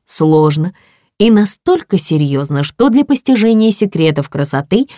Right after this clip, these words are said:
потребуется едва ли не сдавать экзамен. На самом деле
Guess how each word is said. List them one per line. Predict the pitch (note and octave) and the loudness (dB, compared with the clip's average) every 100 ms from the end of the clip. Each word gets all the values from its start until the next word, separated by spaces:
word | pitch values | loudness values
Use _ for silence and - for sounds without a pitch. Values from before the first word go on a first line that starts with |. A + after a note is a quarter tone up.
| - _ | -20 _
потребуется | G3+ G#3 D4 A#3 C4+ C4 - | 0 2 2 4 4 2 0
едва | A3+ G#3+ E3+ E3 A#3+ | 0 0 0 0 2
ли | C#4 | 2
не | C4 B3 | 2 2
сдавать | E3 D#3 D#3+ E3+ | 0 -2 -2 -4
экзамен. | E3 D3 D3 C#3 C3 _ _ _ _ - | -6 -4 -4 -6 -12 _ _ _ _ -4
На | F3 | -2
самом | F3+ E3+ D#3+ D3+ | 0 0 0 0
деле | D3+ D#3+ F#3 D#3+ | 0 0 0 -2